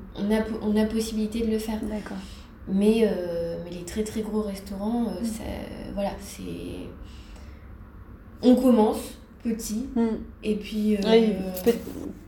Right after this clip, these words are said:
Speaker 2: pas à pas, et
Speaker 1: Voilà, c'est ça.
Speaker 2: vous verrez,
Speaker 1: C'est
Speaker 2: hmm, la progression.
Speaker 1: Ouais.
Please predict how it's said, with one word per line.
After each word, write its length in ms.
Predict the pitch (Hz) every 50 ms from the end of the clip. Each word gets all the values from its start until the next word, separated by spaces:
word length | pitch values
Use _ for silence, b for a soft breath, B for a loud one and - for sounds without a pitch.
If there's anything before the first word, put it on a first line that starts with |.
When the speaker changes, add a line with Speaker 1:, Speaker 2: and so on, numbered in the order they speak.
| - -
Speaker 2:
pas 220 | 247 233 214 220
à 60 | 208 190
pas, 380 | - 196 196 214 233 233 220 196
et 40 |
Speaker 1:
Voilà, 200 | 190 214 208 190 196 196
c'est 160 | - 220 214
ça. 160 | 208 - 208
Speaker 2:
vous 180 | 202 202 196 190
verrez, 500 | 196 202 196 185 202 202 196 196 190 190 - - - B B B B
Speaker 1:
C'est 40 | 226
Speaker 2:
hmm, 140 | 220 208 196 190 - 208
la 100 | 202 202 190
progression. 560 | 196 - 208 190 185 190 196 190 - 233 226 -
Speaker 1:
Ouais. 120 | 220 214